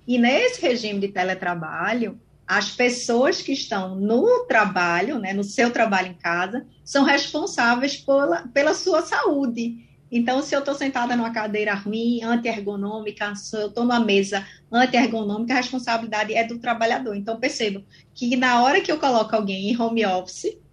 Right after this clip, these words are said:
é muito benéfico pra empresa, porque eu tiro de mim a responsabilidade, empresa,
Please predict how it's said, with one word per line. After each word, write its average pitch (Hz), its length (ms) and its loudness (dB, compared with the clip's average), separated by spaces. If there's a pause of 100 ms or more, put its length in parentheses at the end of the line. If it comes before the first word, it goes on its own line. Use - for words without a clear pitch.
(180)
é 269 100 4
muito 277 220 4
benéfico 302 560 2
pra 220 120 -2
empresa, 175 640 -2
porque 233 220 -4
eu 233 160 0
tiro 320 320 2
de 269 140 -2
mim 226 440 -2
a 202 120 -4
responsabilidade, 196 1080 -4 (160)
empresa, 202 560 0